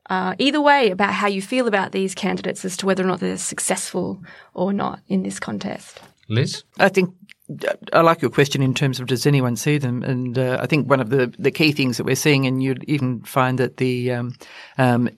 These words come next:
Speaker 3: you know, A B C political broadcasters are criticised for focusing too much on the politics rather than the policies. And I think the general public are really looking more for the policies rather than,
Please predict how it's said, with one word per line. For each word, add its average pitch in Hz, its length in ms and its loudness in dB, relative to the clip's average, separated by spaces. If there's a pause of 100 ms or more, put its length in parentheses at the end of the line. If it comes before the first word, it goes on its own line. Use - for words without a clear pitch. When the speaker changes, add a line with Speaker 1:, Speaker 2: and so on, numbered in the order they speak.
(120)
Speaker 3:
you 170 60 4
know, 120 200 6
A 147 100 6
B 139 160 4
C 139 240 4
political 135 420 0
broadcasters 135 800 2
are 107 60 -4
criticised 135 720 0 (280)
for - 80 -10
focusing 135 420 2
too 143 160 2
much 120 180 0
on 120 80 0
the 113 60 0
politics - 560 0
rather 110 200 2
than 104 180 -4
the 113 60 -2
policies. 127 600 0 (240)
And 123 100 -2
I 127 60 0
think 131 220 -2 (140)
the - 220 -4
general 123 300 2
public 135 320 0
are 131 40 0
really 123 280 -2
looking 123 320 0
more 131 400 4 (320)
for - 80 -4
the - 80 -2
policies 117 560 2
rather 120 280 2
than, 117 320 0